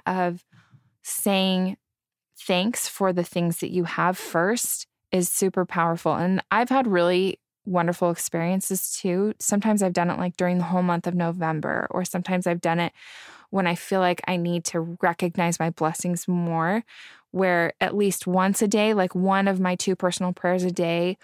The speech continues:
I'll try to just say a full prayer of gratitude and not ask for anything. I like to try to do that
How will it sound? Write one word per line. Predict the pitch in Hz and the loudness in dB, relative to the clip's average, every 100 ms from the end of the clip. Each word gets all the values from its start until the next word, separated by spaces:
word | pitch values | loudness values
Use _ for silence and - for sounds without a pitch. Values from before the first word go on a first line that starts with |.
| - - - _ | -20 -20 -20 _
I'll | - 185 180 | 0 2 2
try | - - 180 | -2 0 2
to | 185 196 | 2 2
just | 190 - | 0 0
say | 190 175 | 0 0
a | |
full | 165 - - 190 202 254 | -2 -6 0 2 2 -2
prayer | - 196 185 | -2 0 2
of | 175 170 | 2 2
gratitude | 175 165 180 190 - - _ | 2 0 -2 -2 -2 -6 _
and | 185 | 2
not | 185 190 | 2 2
ask | 180 180 - | 2 0 -4
for | - | -8
anything. | - 190 - - 185 - _ _ - | -6 -8 -8 -10 -10 -12 _ _ -2
I | |
like | 185 185 | 2 2
to | - 185 | 0 -2
try | - 180 | 0 0
to | 175 | 0
do | 175 170 | -2 0
that | 175 175 - | 2 2 0